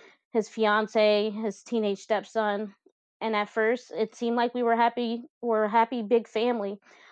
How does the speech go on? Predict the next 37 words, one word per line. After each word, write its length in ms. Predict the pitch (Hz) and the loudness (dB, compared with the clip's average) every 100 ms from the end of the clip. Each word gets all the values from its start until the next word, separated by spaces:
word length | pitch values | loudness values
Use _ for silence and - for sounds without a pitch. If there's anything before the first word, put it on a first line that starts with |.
| _ - | _ -4
My 100 | 214 | 0
father 360 | 226 226 226 | 2 2 2
tried 340 | 220 226 226 240 | 0 2 2 0
to 100 | 240 | -4
do 160 | 240 | -2
the 80 | 226 | 0
right 260 | 220 214 - | 2 0 -2
thing 200 | 208 214 | -6 -2
by 140 | 190 | -4
purchasing 520 | - 220 208 220 220 | -2 -4 -4 -8 -6
a 80 | 202 | -6
home 240 | 202 220 | -4 -4
for 180 | 233 202 | -2 -2
us, 300 | 196 196 - - - - - | -2 -2 -6 -16 -20 -20 -2
big 160 | 285 302 | 0 2
enough 240 | 302 269 | 2 2
for 280 | - - 226 | 0 -2 2
all 180 | 208 233 | 4 4
of 100 | 220 | 4
us 160 | 226 | 2
to 80 | - | 0
fit 240 | 226 226 220 | -4 -4 -4
together 460 | 220 202 196 202 | -2 0 0 -2
comfortably. 640 | 220 214 170 202 202 190 208 - _ _ _ _ _ | -2 -4 -4 -8 -4 -4 -6 -12 _ _ _ _ _
He 140 | 233 | -6
worked 300 | 208 214 214 | 0 0 2
a 40 | 233 | 2
lot, 400 | 233 208 220 - | 4 4 2 0
which 220 | 208 202 | -4 -2
meant 320 | 220 208 202 | -2 -2 -2
that 260 | - 196 - | -2 -2 -2
me 160 | 208 208 | -4 -4
and 80 | |
my 120 | 202 202 | -2 -4
sister 380 | - 202 220 | -4 -4 -2
were 140 | 208 208 | 0 0
home 420 | 208 196 202 220 | 0 0 0 -4